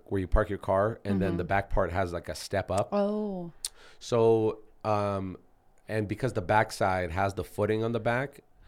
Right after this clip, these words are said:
Speaker 1: um, in fact, I don't even know if that's a footing or not, but I, I, I, it makes more sense to block it off at what an average car length is,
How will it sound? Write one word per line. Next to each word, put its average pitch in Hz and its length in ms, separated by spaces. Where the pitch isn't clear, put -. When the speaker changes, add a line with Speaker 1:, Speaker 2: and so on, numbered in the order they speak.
Speaker 1:
um, 87 500
in 82 100
fact, 95 240
I 90 40
don't 95 80
even 85 120
know 87 60
if 82 80
that's 80 160
a - 40
footing 90 340
or 76 60
not, 76 200
but 107 380
I, 113 240
I, 120 260
I, 110 180
it 113 140
makes 120 280
more 110 260
sense 104 440
to 95 300
block 101 440
it 101 80
off 87 380
at 85 120
what 92 140
an 85 100
average 90 360
car 98 240
length 104 300
is, 127 320